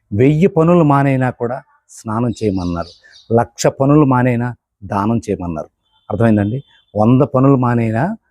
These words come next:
మీరు భోజనం చేయాలి. ఎన్ని పనులు ఉన్నా కూడా, మీకు ల్యాప్‌టాప్‌లో లాగిన్ అవ్వలేదనో, లేకపోతే ఇంకోటనో, ఇంకోటనో కాదు, మీ ఆహారం కోసమే కదండి ఏ జీవి అయినా కూడా. ఈ అనంత కోటిలో ఉన్నటువంటి జీవులన్నీ కూడా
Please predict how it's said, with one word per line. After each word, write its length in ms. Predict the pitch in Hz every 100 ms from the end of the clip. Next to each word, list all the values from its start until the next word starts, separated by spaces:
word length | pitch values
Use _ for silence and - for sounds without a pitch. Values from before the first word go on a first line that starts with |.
| _ _
మీరు 300 | 110 143 262 - _ _ 95
భోజనం 360 | 117 120 131 -
చేయాలి. 260 | 98 80 82 - _ _
ఎన్ని 260 | 117 143 165
పనులు 280 | 160 147 147
ఉన్నా 160 | 127
కూడా, 340 | 117 104 90 76 _ _ -
మీకు 280 | 123 117 113
ల్యాప్‌టాప్‌లో 600 | 107 110 - 107 117 107
లాగిన్ 360 | 104 110 110
అవ్వలేదనో, 480 | 107 104 101 104 101
లేకపోతే 220 | 104 110
ఇంకోటనో, 440 | 113 107 110 107 104 _ _ -
ఇంకోటనో 380 | 127 147 139 110
కాదు, 480 | 92 - _ _ 127
మీ 140 | 131
ఆహారం 420 | 107 101 127 135
కోసమే 300 | 139 123 139
కదండి 300 | 131 127 123
ఏ 120 | 107 113
జీవి 260 | 107 127
అయినా 180 | 127 120
కూడా. 200 | - 117 - _ _
ఈ 60 | 113
అనంత 360 | 104 123 143 143
కోటిలో 400 | 147 131 139 139
ఉన్నటువంటి 360 | 135 120 113
జీవులన్నీ 500 | 107 123 127 123 127
కూడా 260 | 143 131